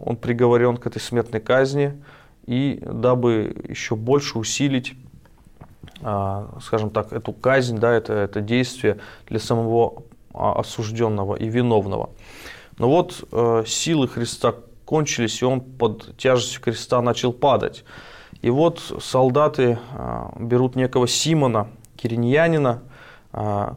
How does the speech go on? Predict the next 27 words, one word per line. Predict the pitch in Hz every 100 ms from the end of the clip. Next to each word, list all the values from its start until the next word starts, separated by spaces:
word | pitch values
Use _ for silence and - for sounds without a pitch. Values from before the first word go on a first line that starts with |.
| -
который | - 117 113
шёл | - 123
с | - -
поля, | - 160 139
и | - - 131
полагают | - 120 117 123 135 123
на | 113
него | 117 120
крест | 120 123 120 -
Иисуса. | 120 - 127 120 -
То | - -
есть | -
он | 139 127
несёт | 117 - 143 143
крест | - 120 135 - - - - - -
вот | -
этого | 123 120 110
преступника, | 110 123 - - 170 156 120 - -
которого | - 110 131 120 113
он, | 120
может | 120 110
быть, | 110 110
даже | 123 113
и | 117
не | 120
знал. | 123 131 107
Ну, | 107 117 135